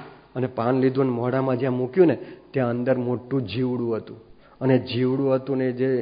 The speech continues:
એમને ચાવ્યું ને, એટલે એની જે સ્મેલ આવી, એટલે બહાર કાઢી, બહાર કાઢીને પાન ખોલ્યું. પાન ખોલીને પેલાને કહેલા, "આ જીવડું આવ્યું અંદર." "અરે ભાઈ, તમે મારા મોટા મોટા ઘરાક છો, રોજના વીસ પાન કોણ લઈ જાય?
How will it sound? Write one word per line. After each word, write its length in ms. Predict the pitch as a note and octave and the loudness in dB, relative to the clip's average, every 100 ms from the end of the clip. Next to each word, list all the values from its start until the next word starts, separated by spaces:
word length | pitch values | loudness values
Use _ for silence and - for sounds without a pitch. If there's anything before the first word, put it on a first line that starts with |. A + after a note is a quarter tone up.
| - | -2
એમને 260 | A2+ A#2+ | -4 -2
ચાવ્યું 520 | B2 - F#2+ B2 E3+ F#3 | -2 0 0 4 6 6
ને, 160 | G#2 - - - - _ C3 | 4 -8 -20 -20 -20 _ -2
એટલે 100 | B2 | 0
એની 180 | B2+ | 0
જે 100 | B2+ | 0
સ્મેલ 480 | C3 - A#2 B2 C#3 | -2 -4 -4 -2 -2
આવી, 200 | D#3+ D#3 | -2 -2
એટલે 440 | B2+ - - C3+ C#3 | -4 -10 -8 -2 -2
બહાર 340 | B2+ C3 C#3 | 0 0 2
કાઢી, 260 | C3+ A#2+ A#2+ | 2 0 0
બહાર 240 | B2 C3+ | 2 2
કાઢીને 240 | C3+ C#3 | 2 2
પાન 400 | C3+ - A#2+ C#3+ | 2 0 2 2
ખોલ્યું. 320 | C3+ D#3 D3 - - - | 2 2 2 0 -4 -2
પાન 220 | B2 D3 | 2 4
ખોલીને 320 | D3+ D#3 D#3 | 2 2 4
પેલાને 320 | D#3 D#3 D#3+ D#3+ | 4 2 2 2
કહેલા, 240 | E3 E3 | 4 4
"આ 40 | |
જીવડું 480 | D#3 A#2+ C#3 D#3 D#3+ | 4 2 0 2 4
આવ્યું 260 | D#3+ E3 E3 | 4 4 2
અંદર." 380 | D#3+ D#3+ E3 E3+ - - _ _ _ _ _ _ - | 2 2 0 -2 -12 -20 _ _ _ _ _ _ -8
"અરે 240 | B2 C3 | -4 -4
ભાઈ, 800 | A#2+ A2 A2+ A#2 B2 B2 B2 B2 B2 - - _ - | -4 -8 -6 -4 -4 -4 -4 -8 -16 -20 -20 _ -4
તમે 220 | A#2+ C3 | -2 0
મારા 260 | B2 A#2+ B2+ | 0 0 -2
મોટા 380 | A#2+ G#2+ - | -2 -4 -4
મોટા 360 | A#2+ A#2 - A#2+ | -2 -4 -4 -4
ઘરાક 380 | G#2+ A2+ A#2 A2+ | -4 -4 -4 -4
છો, 240 | - B2 | -6 -4
રોજના 320 | A#2+ A2 A#2 | -2 -4 -4
વીસ 320 | A#2 G#2+ A2+ - | -2 -2 -4 -6
પાન 200 | A#2+ A#2+ | -6 -6
કોણ 240 | - G#2 | -6 -4
લઈ 240 | C3+ C3 G#2+ | -2 -2 -2
જાય? 240 | G#2+ G2 | -4 -8